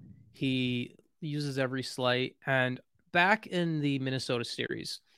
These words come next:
I wrote a story about how Jake Ottinger lost a state title game in Minnesota and how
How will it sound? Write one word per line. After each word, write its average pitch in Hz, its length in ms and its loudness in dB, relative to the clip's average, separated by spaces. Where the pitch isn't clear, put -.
I 147 100 6
wrote 156 200 4
a 147 60 0
story 120 580 0
about 120 320 4
how 120 440 4
Jake 131 360 0
Ottinger 123 580 0
lost 131 380 2
a 143 80 -2
state - 300 -2
title 117 260 -2
game 117 220 -10
in 127 100 -12
Minnesota - 520 -10
and 127 560 6
how 123 580 6